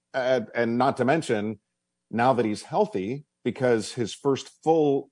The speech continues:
N H L season got derailed due to injury, like, Cole Perfetti's having a, having a run here, like, four goals, goals in four straight games, got nine points in the last seven.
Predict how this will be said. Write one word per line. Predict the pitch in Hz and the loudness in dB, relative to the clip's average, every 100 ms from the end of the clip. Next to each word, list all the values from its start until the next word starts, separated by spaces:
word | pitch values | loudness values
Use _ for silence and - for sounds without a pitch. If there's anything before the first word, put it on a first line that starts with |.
| - | -6
N | 120 | -4
H | 113 127 | -4 -2
L | 104 | -4
season | - 123 107 110 | -2 -4 -4 -4
got | 104 98 - | -2 -4 -4
derailed | 95 92 151 110 92 104 - | -4 0 2 2 0 -4 -6
due | 117 | -4
to | 104 | -2
injury, | 98 95 113 | -4 -4 -2
like, | 120 101 | -2 -2
Cole | - 190 | -2 -2
Perfetti's | 120 - 156 - | -2 0 0 0
having | 113 104 | -2 -2
a, | 98 80 - _ _ | -4 -6 -14 _ _
having | 120 123 | -2 0
a | 92 | 0
run | 113 170 | 2 0
here, | 98 85 87 | -2 -10 -6
like, | 101 101 | -6 -4
four | - 135 | 0 2
goals, | 120 131 135 123 - _ | 2 4 2 0 -10 _
goals | 143 180 143 | 4 6 4
in | |
four | 127 170 | 0 -2
straight | 170 170 147 | 0 -2 -2
games, | 156 151 147 139 _ _ | -2 -2 -4 -8 _ _
got | 117 | -6
nine | 110 151 160 | 0 0 0
points | 151 143 | -2 -4
in | 135 | -4
the | 131 | -4
last | 131 127 - | -4 -4 -2
seven. | 139 131 131 | -2 0 -4